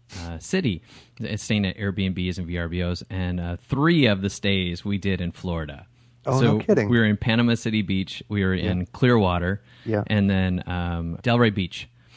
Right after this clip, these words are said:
Speaker 1: Um, so, yeah, we love Florida.
Speaker 2: Yeah.
Speaker 1: All right, that's kind of a cool place to visit in and of itself. So I wanna talk to you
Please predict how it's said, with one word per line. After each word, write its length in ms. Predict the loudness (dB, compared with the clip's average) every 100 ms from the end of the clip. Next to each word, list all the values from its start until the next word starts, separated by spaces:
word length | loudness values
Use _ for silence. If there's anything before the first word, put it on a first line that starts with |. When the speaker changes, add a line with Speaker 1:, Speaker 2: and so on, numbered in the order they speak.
| -20 -20 _
Speaker 1:
Um, 500 | -6 -2 0 -2 -6
so, 340 | -6 0 2 2
yeah, 300 | -2 -6 -10
we 140 | -12 -10
love 160 | -10
Florida. 520 | -14 -14 -12 -14 -16 -18 -20 -20 -20 -16
Speaker 2:
Yeah. 100 | 2
Speaker 1:
All 100 | 4
right, 160 | 4 2 -8 -6
that's 420 | 0 0 -2 -14
kind 240 | -8 -4
of 40 | -4
a 60 |
cool 180 | -4 -6
place 260 | -4 -6 -6
to 60 |
visit 220 | -6 -6 -6
in 160 | 2 4
and 140 | 6
of 100 | 2
itself. 640 | 0 -2 -2 0 -2 -8 -20 -20 -20 -18
So 180 | 2 4
I 40 |
wanna 280 | 6 4 2
talk 440 | -2 0 2 2 -2
to 140 | -2
you 400 | 0 0 0 -2